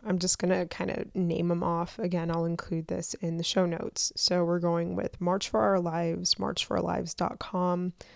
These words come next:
This is more specifically about gun reform. National Alliance on Mental Illness, nami dot org. Black Mamas Matter Alliance, black mamas matter dot org. National Museum of African American History and Culture,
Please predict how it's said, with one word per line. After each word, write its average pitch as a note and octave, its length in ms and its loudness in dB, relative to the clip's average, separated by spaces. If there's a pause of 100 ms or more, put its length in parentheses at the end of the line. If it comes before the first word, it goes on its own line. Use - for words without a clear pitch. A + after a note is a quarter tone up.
(160)
This F#3 180 2
is F3 320 2
more F3 200 0
specifically F#3 680 0
about F3 300 0
gun F3 200 0
reform. F3 640 -2 (960)
National G3+ 400 4
Alliance F3+ 420 4
on E3 240 0
Mental E3+ 300 -2
Illness, G#3 640 0
nami F3 340 2
dot F#3 220 0
org. E3+ 520 2 (320)
Black E3+ 240 0
Mamas F3 400 2
Matter F#3+ 300 4
Alliance, F3 520 -2
black F3 240 0
mamas F3 340 0
matter F3 280 0
dot E3+ 260 -2
org. E3+ 480 2 (500)
National F3+ 440 2
Museum F3 680 2
of E3+ 300 0
African F3 340 -2
American F3 380 -2
History F#3+ 440 2
and E3+ 140 0
Culture, F#3+ 720 2